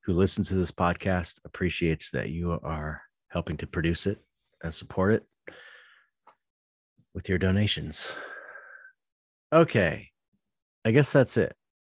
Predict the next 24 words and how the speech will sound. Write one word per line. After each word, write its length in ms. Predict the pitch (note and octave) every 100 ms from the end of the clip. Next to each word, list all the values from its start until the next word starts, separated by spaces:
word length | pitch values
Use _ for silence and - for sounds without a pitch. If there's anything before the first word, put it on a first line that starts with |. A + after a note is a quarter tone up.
| _ _ _ _ -
Um, 1040 | F#2 F2+ F2+ F2+ F2 F2 F2 E2+ E2+ E2 E2
let's 260 | A2+ -
get 140 | - B2
on 120 | B2
with 100 | A#2
the 80 | A#2+
interview. 300 | C3+ G#2+ F2+
It's 160 | -
a 40 | F#2
really 240 | A2+ A#2+
great 260 | G#2 A2+ C#2+
one. 200 | C#2+ C#2+ _
Really, 220 | E2+ E2+ -
Jamie's 520 | E2+ F#2+ G2 D#2 - - _
awesome. 580 | C#2+ D2+ E2+ D#2+ D#2+ D2+ E2+
And, 260 | D#2+ D#2
uh, 260 | D#2 D2+ D2 - _ -
I 180 | E2 D#2
really 340 | D2+ F2+ E2
enjoy 220 | D2+ D#2
talking 400 | D2 D2+ D2 C2+
with 160 | C#2+ -
her. 180 | D#2+ - - - - - - _
So 640 | - - F#2+ F#2 F#2 F2